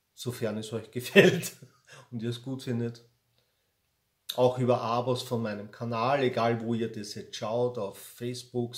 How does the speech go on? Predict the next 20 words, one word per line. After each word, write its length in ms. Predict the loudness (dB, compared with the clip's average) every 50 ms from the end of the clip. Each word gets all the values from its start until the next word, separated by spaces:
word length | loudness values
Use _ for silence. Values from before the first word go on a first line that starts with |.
| -12 -12
auf 160 | -14 -14 -12
meiner 180 | -12 -12 -12 -12
Facebook-Seite, 800 | -10 -12 -12 -10 -12 -14 -12 -6 -4 -4 -4 -4 -6 -8 -8 -8 -12 -18 -18 -20 -20 -20 -20 -18 _
auf 180 | -10 -8 -4 -2
YouTube, 500 | -4 -4 0 2 2 4 4 2 2 2
auf 180 | 0 0 0
Instagram, 840 | -2 -4 -6 -4 -4 -6 -6 -4 -4 0 0 0 0 0 -4 -6 -8 -12
freue 280 | -6 0 4 4 4 4
ich 60 | 2
mich, 180 | 0 -4 -4 -4
wenn 180 | -6 -6 -6
ihr 120 | -6 -8 -10
da 420 | -12 -14 -14 -14 -14 -14 -16 -20 _ _ _ _ _ _ _ _ _ _ _ _
liked, 640 | -4 0 4 4 4 4 2 -2 -10 -14 -20 -20 -20 _ _ _ _
teilt 540 | -2 0 2 2 2 2 0 -4 -8 -14 -20 _ _ _ _ _ _ _ _
und 140 | -6 -4 -4
auch 100 | -4 -4
den 180 | -4 -8 -8 -6
Kanal 400 | -6 -6 -2 -2 0 0 0 -2
abonniert. 600 | -2 -4 -6 -8 -8 -8 -8 -10 -12 -14 -20